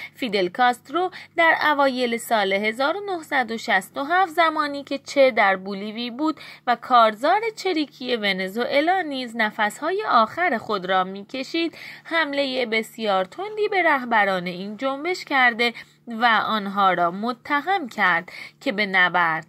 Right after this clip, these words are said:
خیانت کرده اند. به این ترتیب ونزوئلا گزینه مناسبی برای عملیات چریکی آتی چگوارا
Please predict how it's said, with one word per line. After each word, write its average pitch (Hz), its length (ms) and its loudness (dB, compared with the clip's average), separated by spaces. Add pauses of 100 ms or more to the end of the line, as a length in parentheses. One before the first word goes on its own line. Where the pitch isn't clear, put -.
خیانت 262 640 -2
کرده 175 420 -2
اند. 165 540 -6 (1600)
به 233 100 -2
این 196 200 -4
ترتیب 226 500 2 (280)
ونزوئلا 262 760 2
گزینه 202 580 -6
مناسبی 269 720 -2
برای 359 420 4 (100)
عملیات 214 720 0
چریکی 269 640 -4 (200)
آتی 220 460 0
چگوارا 233 840 -2